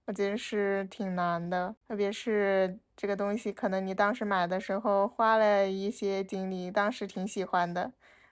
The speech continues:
但你在搬家的时候突然觉得这东西好像也没有那么必要吧，但又不想丢，装了又占空间，很，很痛苦的一个过程。我觉得我在这个搬家，这一次搬家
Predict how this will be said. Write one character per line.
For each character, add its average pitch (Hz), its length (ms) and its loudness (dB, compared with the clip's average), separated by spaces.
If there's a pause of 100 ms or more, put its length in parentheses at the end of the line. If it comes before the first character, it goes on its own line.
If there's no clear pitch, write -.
(180)
但 233 180 4
你 220 60 0
在 233 80 10
搬 254 240 8
家 277 220 8
的 262 80 8
时 240 100 -2
候 214 80 4
突 240 120 0
然 220 120 8
觉 202 160 2
得 196 260 4 (140)
这 285 120 -4
东 302 180 6
西 330 120 4
好 277 200 6
像 262 520 6
也 233 120 4
没 220 100 2
有 285 120 6
那 269 80 2
么 247 120 4
必 240 200 0
要 226 240 10
吧， 196 440 6 (340)
但 262 180 4
又 262 140 6
不 294 80 -2
想 202 260 4
丢， 220 480 2
装 247 280 8
了 233 100 6
又 233 220 6
占 226 200 6
空 220 240 0
间， 214 440 4 (140)
很， 190 480 0
很 196 240 0
痛 202 220 -4
苦 202 180 -4
的 190 140 2
一 190 80 0
个 196 120 2
过 202 220 4
程。 185 520 -4 (140)
我 208 80 -4
觉 202 180 2
得 214 240 4
我 190 160 2
在 202 260 4
这 208 120 -2
个 196 140 6
搬 196 240 4
家， 185 280 4
这 233 140 2
一 226 80 4
次 247 120 -2
搬 196 220 4
家 190 360 4